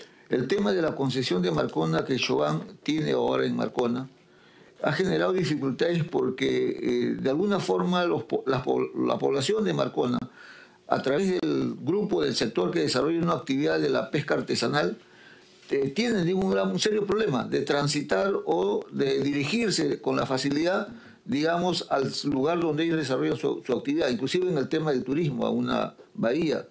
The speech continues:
de San Fernando. Entonces, en razón a eso, eh, la preocupación de la población siempre va por ahí. O sea, está bien, ¿qué beneficios me van a dar? Por cierto, van a ser muchos. Pero ¿qué impacto va a generar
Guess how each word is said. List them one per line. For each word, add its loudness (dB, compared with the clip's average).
de 0
San -2
Fernando. -2
Entonces, -2
en 0
razón 2
a 2
eso, 0
eh, 0
la 2
preocupación 0
de 0
la 0
población 0
siempre 0
va 2
por 2
ahí. 0
O -2
sea, 2
está 2
bien, 0
¿qué 0
beneficios 0
me 0
van 2
a 2
dar? 0
Por 0
cierto, 0
van 0
a 0
ser 0
muchos. -2
Pero 0
¿qué 0
impacto 0
va 2
a 0
generar 0